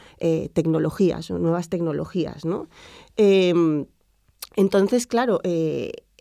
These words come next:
nos encontrábamos con este, este carácter donde lo, donde lo local parece desvanecerse, pero al mismo tiempo se refuerza en esta apropiación del lugar.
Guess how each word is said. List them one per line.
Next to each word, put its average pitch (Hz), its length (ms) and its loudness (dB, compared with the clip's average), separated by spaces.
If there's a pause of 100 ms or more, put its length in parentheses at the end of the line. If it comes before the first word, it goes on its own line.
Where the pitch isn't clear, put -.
(260)
nos 185 200 -2
encontrábamos 196 800 2
con 233 380 4
este, 185 640 -2
este 185 220 -6
carácter 208 680 -2 (320)
donde 185 260 0
lo, 165 560 2 (160)
donde 170 480 0
lo 160 140 -2
local 220 560 2
parece 185 340 -4
desvanecerse, 202 720 -2
pero 196 180 -2
al 180 80 0
mismo 214 260 2
tiempo 226 300 0
se 233 120 -6
refuerza 220 460 -2
en 175 80 -4
esta 170 180 -8
apropiación 165 560 -6
del 147 120 -6
lugar. 143 340 -8